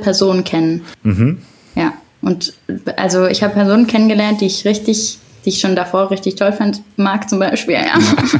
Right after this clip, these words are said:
Speaker 2: <laughs> Stimmt.
Speaker 1: <laughs> Ähm, und <laughs> hatte die Chance,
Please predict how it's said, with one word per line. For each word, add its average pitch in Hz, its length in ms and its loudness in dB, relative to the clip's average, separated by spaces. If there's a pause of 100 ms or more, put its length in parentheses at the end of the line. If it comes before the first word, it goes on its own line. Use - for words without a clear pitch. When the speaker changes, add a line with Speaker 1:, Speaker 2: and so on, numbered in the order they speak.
(120)
Speaker 2:
<laughs> - 0 -
Stimmt. - 540 2
Speaker 1:
<laughs> - 40 4 (1040)
Ähm, 220 380 4 (500)
und 254 1080 0
<laughs> - 0 -
hatte 254 220 2
die 277 100 4
Chance, - 680 0